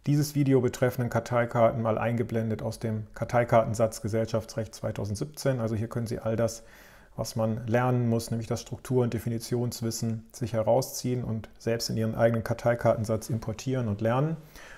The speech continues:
Und ich habe Ihnen auf der rechten Seite auch das Urteil zur Rechtsfähigkeit der G B R, nämlich B G H Z hundertsechsundvierzig, dreihunderteinundvierzig, Arge weißes Rost, ein ganz berühmtes B G H Urteil, habe ich Ihnen hier auch verlinkt. Ähm, das sollten Sie unbedingt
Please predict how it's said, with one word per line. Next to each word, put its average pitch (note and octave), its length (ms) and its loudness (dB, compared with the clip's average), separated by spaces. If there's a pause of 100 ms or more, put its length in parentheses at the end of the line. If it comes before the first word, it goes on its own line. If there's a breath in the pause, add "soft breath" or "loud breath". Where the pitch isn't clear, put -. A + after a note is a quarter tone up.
(140 loud breath)
Und B2+ 80 2
ich B2+ 100 0
habe C3+ 180 6
Ihnen B2+ 180 2
auf A2 120 -2
der A2 160 2
rechten B2 280 0
Seite A#2 360 2
auch A2 340 0 (460 loud breath)
das A2+ 220 -2
Urteil A#2 420 0
zur A2 220 0
Rechtsfähigkeit A2 720 -2
der G#2+ 100 -2
G A2+ 160 -2
B G#2+ 140 -2
R, A#2+ 320 -2
nämlich A2 500 -4
B A2+ 100 -2
G A2+ 120 0
H A2 80 0
Z - 240 -6
hundertsechsundvierzig, A2+ 800 -4
dreihunderteinundvierzig, A2+ 1120 -4
Arge A2+ 300 -2
weißes A2 420 -2
Rost, C#3 360 2
ein G#2+ 80 -2
ganz A2+ 180 -2
berühmtes A#2 420 -2
B A2+ 160 -4
G G#2+ 120 -2
H A2+ 160 2
Urteil, A2+ 480 -2 (500 loud breath)
habe A#2 160 0
ich - 100 -10
Ihnen A2 140 -2
hier G#2+ 160 -2
auch B2+ 140 -2
verlinkt. A#2 480 0 (580 soft breath)
Ähm, A2 200 0
das G#2+ 180 -2
sollten A#2+ 200 2
Sie A2 220 0 (160)
unbedingt G#2+ 460 0